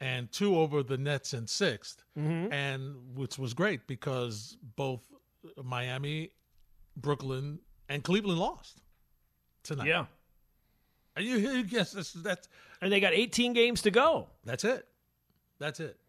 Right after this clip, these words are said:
Speaker 1: So they're playing very well. And, Gordon, here's the thing that you really like about this team, and we'll line up the calls, one eight hundred nine one nine three seven seven six. Here's the thing that you really, really like about this team, Gordon, is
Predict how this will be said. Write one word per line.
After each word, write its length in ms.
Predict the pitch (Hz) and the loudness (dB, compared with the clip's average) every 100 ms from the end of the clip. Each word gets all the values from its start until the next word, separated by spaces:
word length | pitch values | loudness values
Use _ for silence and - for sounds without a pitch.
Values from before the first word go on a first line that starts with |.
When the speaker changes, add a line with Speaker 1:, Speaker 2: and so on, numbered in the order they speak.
| _ _ _ | _ _ _
Speaker 1:
So 180 | - 170 | 0 4
they're 140 | 160 196 | 4 4
playing 260 | 208 185 | 2 2
very 260 | 143 160 160 | 2 2 0
well. 220 | 131 117 165 | -2 -4 -2
And, 220 | 151 139 - - - _ - | -2 -4 -12 -20 -20 _ 4
Gordon, 260 | 208 208 151 | 6 6 0
here's 280 | 233 277 | -2 -2
the 100 | 220 | -2
thing 220 | - 196 160 | 0 0 0
that 180 | 143 160 | -2 -2
you 60 | |
really 240 | 143 165 156 | 0 0 0
like 220 | 147 135 | -2 -2
about 200 | 131 120 | -6 -6
this 140 | 127 | -8
team, 260 | - 131 127 - | -8 -10 -10 -8
and 120 | 147 | -4
we'll 80 | 151 | -2
line 180 | 156 156 | 0 0
up 100 | 151 | -4
the 80 | 160 | -6
calls, 280 | 135 120 | -4 -4
one 160 | 143 151 | -2 -2
eight 120 | 147 | 0
hundred 280 | 143 131 135 | -2 -2 -2
nine 220 | 131 131 | -2 -2
one 160 | 131 127 | -2 -2
nine 200 | 123 113 | -2 -4
three 160 | 127 117 | -4 -4
seven 280 | 131 110 98 | -4 -4 -6
seven 220 | 101 101 | -10 -10
six. 240 | 101 - _ - - - | -16 -18 _ -20 -20 -2
Here's 160 | 208 220 | 0 2
the 80 | 214 | 2
thing 160 | 196 170 | 0 0
that 160 | 139 | -2
you 80 | 151 | -2
really, 300 | 139 180 180 | 2 2 2
really 240 | 165 160 151 | 0 -2 -2
like 200 | 151 143 | -2 -4
about 200 | 139 127 | -8 -8
this 140 | 135 | -12
team, 200 | - 151 | -10 -10
Gordon, 340 | 147 147 147 151 | -6 -6 -6 -8
is 360 | 156 143 135 | -4 -2 -4